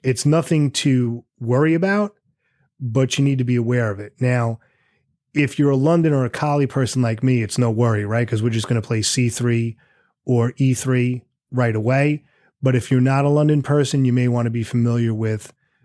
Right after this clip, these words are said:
some of those structures. But the Benoni, as far as I'm concerned, it's actually a very, very legitimate way of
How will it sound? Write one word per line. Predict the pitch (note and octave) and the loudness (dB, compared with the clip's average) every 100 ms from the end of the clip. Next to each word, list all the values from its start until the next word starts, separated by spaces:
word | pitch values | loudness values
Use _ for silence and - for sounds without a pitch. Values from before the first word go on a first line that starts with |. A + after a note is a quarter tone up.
| _ | _
some | - B2+ | -2 0
of | A#2 A2 | 0 0
those | A2+ G#2+ G#2 G2 - _ - | -2 -2 -4 -8 -14 _ -10
structures. | - C#3 A#2+ - - - _ _ _ - | -4 -2 -2 -6 -16 -20 _ _ _ -2
But | C3 B2 | -2 0
the | C3 | -2
Benoni, | A#2 B2 C#3 D3 D3+ D3 C#3+ - _ _ | 0 2 2 2 2 2 -2 -6 _ _
as | B2 - | -6 -2
far | C3+ | 0
as | B2 | 0
I'm | B2+ B2+ | 0 0
concerned, | A#2+ B2 - B2 B2 A#2 _ _ _ _ | 0 -2 0 0 0 -4 _ _ _ _
it's | - | -2
actually | C3+ B2+ - B2+ | -2 0 0 0
a | |
very, | A2+ B2 B2 | 2 0 2
very | A#2 A#2 A#2 A2+ A2+ A2+ _ _ - | 2 0 0 0 -2 -6 _ _ -4
legitimate | A#2+ A#2+ A2 A#2+ A#2 A2+ | 0 0 2 2 0 0
way | A2+ A2 A2 A#2 | -2 0 -2 -4
of | - G#2+ G#2 G#2 G2+ | -2 -2 -2 -4 -8